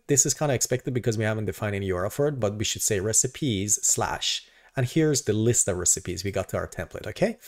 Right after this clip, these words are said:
Now we should be able to go to our template and kinda define a, um, table. So, uh, let's see if I can kind of grab some code for that,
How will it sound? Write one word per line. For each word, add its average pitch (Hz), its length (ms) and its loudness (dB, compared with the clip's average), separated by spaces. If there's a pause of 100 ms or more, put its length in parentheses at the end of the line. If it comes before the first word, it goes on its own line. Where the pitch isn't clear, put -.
(440)
Now 165 200 4
we 170 80 6
should 156 140 2
be 165 60 6
able 180 120 6
to 160 60 2
go 170 140 2
to 156 80 4
our 120 80 2
template - 540 -2
and 113 440 0
kinda 139 240 4
define 120 600 0 (400)
a, 101 480 2
um, 95 380 2
table. 110 440 6 (1300)
So, 123 600 8
uh, 113 640 4
let's 127 240 4
see 139 260 4
if - 140 2
I 107 80 6
can 107 180 0
kind 135 520 6
of 104 160 4
grab 107 420 2
some 95 500 0
code 101 340 -2
for - 120 -8
that, 50 260 -4